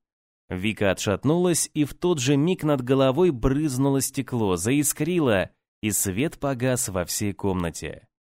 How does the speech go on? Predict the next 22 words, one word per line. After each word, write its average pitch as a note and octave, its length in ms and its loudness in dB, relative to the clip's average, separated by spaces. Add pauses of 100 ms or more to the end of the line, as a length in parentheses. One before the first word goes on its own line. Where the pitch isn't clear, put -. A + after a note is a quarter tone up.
(440)
Поняв, F3 380 2
что F#3 180 0
это E3 160 -2
короткое D#3 440 2
замыкание, D3 680 2
Вика D#3+ 280 -2
уловила C#3+ 380 2
еще B2+ 280 0
и B2+ 80 2
то, D#3+ 160 -2
что C#3+ 180 -4
фигура C3+ 360 0
мужчины B2 480 2
в - 80 -8
последние B2+ 560 0
доли B2 240 2
секунды B2+ 480 0
света D3+ 420 0
метнулась B2+ 640 2
в A2+ 100 0
ее G#2+ 260 2
сторону. F2 540 -2